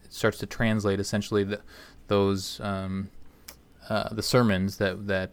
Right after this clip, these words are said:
the, those holograms are, are saying. And she more or less says that, yeah, um, Regret says he's going to, I think this is the same wording here, to burn a path into the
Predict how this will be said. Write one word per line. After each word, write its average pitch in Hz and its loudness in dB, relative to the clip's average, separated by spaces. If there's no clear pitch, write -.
the, 98 -2
those 113 -8
holograms 95 2
are, 95 -4
are 104 2
saying. 98 0
And 101 0
she 104 4
more 143 2
or 170 4
less 170 4
says 160 2
that, 143 8
yeah, 139 6
um, 117 4
Regret 139 2
says 120 2
he's 123 0
going 127 0
to, 113 2
I 104 2
think 180 2
this 127 2
is 107 2
the 98 2
same 110 2
wording 104 4
here, 98 -2
to 117 -2
burn 139 4
a 127 -2
path 120 8
into 120 -2
the 107 4